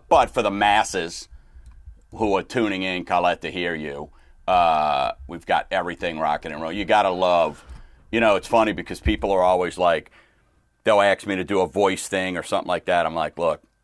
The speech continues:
I do loans. I come in and press a button, and when it don't work, here's what you get." What's crazy is planning on you being here,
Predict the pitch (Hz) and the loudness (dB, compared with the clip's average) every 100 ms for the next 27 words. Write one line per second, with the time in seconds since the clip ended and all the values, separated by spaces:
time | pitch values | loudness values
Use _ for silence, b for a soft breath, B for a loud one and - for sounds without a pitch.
0 | _ _ _ _ _ - 101 120 101 95 | _ _ _ _ _ -4 0 2 2 2
1 | 104 95 92 107 98 98 90 - 95 - | 2 0 -2 0 0 0 -2 0 0 0
2 | 85 87 92 110 110 _ - 85 87 82 | 0 0 0 -4 -10 _ -12 -8 -6 -6
3 | 87 90 - 92 98 - - _ _ _ | -2 -2 0 0 0 -2 -14 _ _ _
4 | _ _ _ 92 90 85 - 73 82 69 | _ _ _ -4 -4 -6 -12 -6 -4 -4
5 | 95 - 107 104 98 95 90 - - 107 | -6 -2 2 2 2 0 -2 -4 -2 -2
6 | 101 98 92 90 95 90 98 92 87 85 | 0 0 -2 -2 -4 -2 -4 -4 -4 -4
7 | 82 | -6